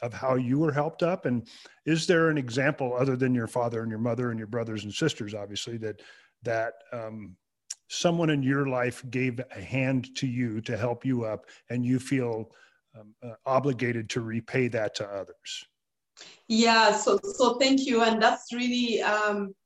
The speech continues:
Speaker 2: uh, you know, I, I, I have had so many people that I call mom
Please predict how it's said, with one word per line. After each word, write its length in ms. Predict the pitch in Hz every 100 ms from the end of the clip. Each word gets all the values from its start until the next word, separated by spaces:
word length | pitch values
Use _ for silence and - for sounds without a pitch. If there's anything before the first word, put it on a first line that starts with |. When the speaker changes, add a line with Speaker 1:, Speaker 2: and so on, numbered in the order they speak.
| _ _ _ - _ -
Speaker 2:
uh, 100 | 185 190
you 120 | 311
know, 120 | 269 -
I, 140 | 185 220 262
I, 280 | - 262
I 40 | 285
have 220 | 294 220 190 214
had 220 | 208 175 - _ _ _ _ _ -
so 400 | - - 285 285
many 460 | 254 247 247 240 -
people 400 | 240 226 226 196
that 280 | 190 - - -
I 160 | 190 185
call 380 | - 247 233
mom 420 | 202 202 185 170